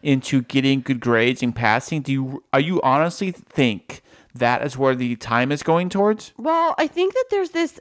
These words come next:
Speaker 2: achievement culture. It's this need from parents and from students at the high school level to try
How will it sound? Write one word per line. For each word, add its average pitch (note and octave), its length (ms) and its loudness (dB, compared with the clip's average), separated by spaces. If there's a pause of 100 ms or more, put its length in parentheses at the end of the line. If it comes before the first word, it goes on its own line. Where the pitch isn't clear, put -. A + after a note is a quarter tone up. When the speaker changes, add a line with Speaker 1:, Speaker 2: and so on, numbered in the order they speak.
Speaker 2:
achievement D4 720 -2
culture. F3 580 0
It's G3+ 220 -2
this A3+ 420 0 (540)
need D#4 480 0 (520)
from A3 380 0 (140)
parents B3 760 -2
and A4 100 0 (100)
from C#4 180 -2
students G#3 580 -4
at - 120 -4
the G#3 100 0
high A3+ 160 2
school A#3+ 300 -6
level G3 300 2
to G#3 240 -8
try G#3+ 440 2